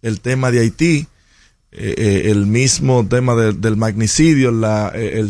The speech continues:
el, la, la inseguridad que se vive en ese país. ¿Cuál ha sido la respuesta de las Naciones Unidas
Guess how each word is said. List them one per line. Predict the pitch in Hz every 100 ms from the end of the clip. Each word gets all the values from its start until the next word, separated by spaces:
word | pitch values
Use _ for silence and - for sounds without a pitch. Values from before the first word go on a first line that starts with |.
| - -
el, | 104 107
la, | 107 78
la | 104
inseguridad | 107 113 110 107 117 131
que | 139
se | - 127
vive | 127 123
en | 120
ese | 123 123
país. | - 127 143 135 - - _ _ _ _
¿Cuál | 113 131 151
ha | 139
sido | - 147 151 123 110 107
la | 107
respuesta | 104 98 - 120 117 - 104 110 _ -
de | 107
las | 104 101
Naciones | 98 - 117 123 -
Unidas | 120 117 101 95